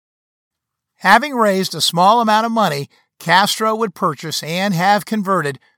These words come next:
a small yacht, the Granma. It would be their singular naval transport vessel, and in December nineteen fifty-six, it would carry Castro and eighty-one more of his crusaders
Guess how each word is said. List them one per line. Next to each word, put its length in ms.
a 80
small 320
yacht, 360
the 160
Granma. 640
It 160
would 160
be 280
their 420
singular 800
naval 340
transport 680
vessel, 480
and 120
in 80
December 420
nineteen 440
fifty-six, 920
it 200
would 180
carry 320
Castro 600
and 180
eighty-one 500
more 280
of 80
his 240
crusaders 720